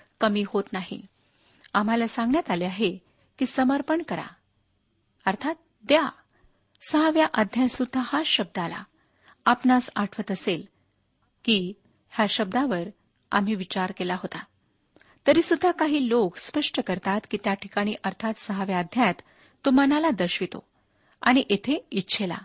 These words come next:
मला वाटतं, श्रोत्यानो, हे खोटे विश्लेषण आहे. दोन्ही ठिकाणी हे इच्छेलाच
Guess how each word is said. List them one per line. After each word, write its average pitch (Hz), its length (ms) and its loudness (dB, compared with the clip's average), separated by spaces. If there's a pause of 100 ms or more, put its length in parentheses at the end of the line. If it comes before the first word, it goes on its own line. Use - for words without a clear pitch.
(960)
मला 302 180 6
वाटतं, 311 280 4
श्रोत्यानो, 254 380 2
हे 226 180 2 (100)
खोटे 233 400 0
विश्लेषण 185 600 -2
आहे. 180 380 -8 (600)
दोन्ही 277 300 8
ठिकाणी 202 560 0 (320)
हे - 140 0
इच्छेलाच 254 800 -4